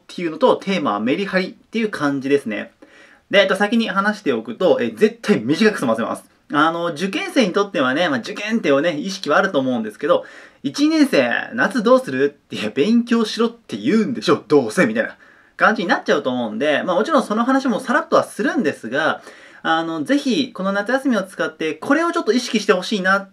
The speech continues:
ていうのを少しだけお伝えできたらと思うので、まあ、よかったらね、ちょっと短く済ませますので、お付き合いください。で、えーっと、まず、そのね、宿題をやるとか、勉強するってのは当然なわけですよ。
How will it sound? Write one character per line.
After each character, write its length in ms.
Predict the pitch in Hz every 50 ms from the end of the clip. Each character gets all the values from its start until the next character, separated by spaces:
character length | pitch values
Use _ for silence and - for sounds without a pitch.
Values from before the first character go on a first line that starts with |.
| _ _ -
て 80 | -
い 60 | 285
う 80 | 294 277
の 320 | 233 190 151 127 113 -
を 40 | -
少 160 | - - 220
し 80 | 214 202
だ 80 | 196 185
け 200 | 185 170 156 -
お 60 | 151 147
伝 200 | - - 185 175
え 20 |
で 100 | 175 175
き 60 | -
た 80 | - 135
ら 100 | 127 110
と 100 | 127 120
思 200 | 117 123 123 120
う 20 |
の 100 | 113 110 104
で、 220 | 107 107 - - -
ま 80 | 175
あ、 20 | 175
よ 80 | 190
か 80 | 185 180
っ 20 |
た 80 | - 110
ら 60 | 101
ね、 80 | 110 113
ち 80 | -
ょ 40 | 139
っ 20 | 127
と 40 |
短 220 | 127 139 139 151 135
く 220 | - 110 - - _ _
済 120 | - 131
ま 120 | 131 131 131
せ 100 | - 143
ま 100 | 143 143
す 80 | 143
の 120 | 147 139 151
で、 120 | 220 233
お 100 | 165 -
付 140 | - - -
き 120 | - 120
合 60 | 107
い 60 | 101 101
く 80 | -
だ 120 | 104 101 -
さ 180 | - - 180
い。 160 | 190 - - - _ _ _ - - _ _ _ _ - - - _ _ _ _ _ _ -
で、 420 | - 131 247 247 - 180 175 180
え 20 | 180
ー 60 | 180
っ 80 | - _
と、 520 | - 180 175 170 170 170 165 165 165 147
ま 180 | 147 214 294 294
ず、 320 | 214 - 190 196 170 139
そ 100 | - 147
の 120 | 139 131
ね、 220 | 139 185 240 294 -
宿 300 | - - - - 156 143
題 100 | 160 165
を 80 | 170 170
や 160 | 175 208 254
る 100 | 311 302
と 120 | 277 190 -
か、 240 | - - - - - _ _ _
勉 240 | 143 139 151 156 151
強 180 | 180 180 190 185
す 120 | 190 247
る 80 | 240 302
っ 20 |
て 60 | - -
の 60 | 131
は 60 | -
当 220 | - 165 170 170 170
然 180 | 180 175 170
な 80 | 165 165
わ 80 | 165 151
け 120 | 135 113
で 100 | 110 107
す 100 | - 113
よ。 140 | 110 113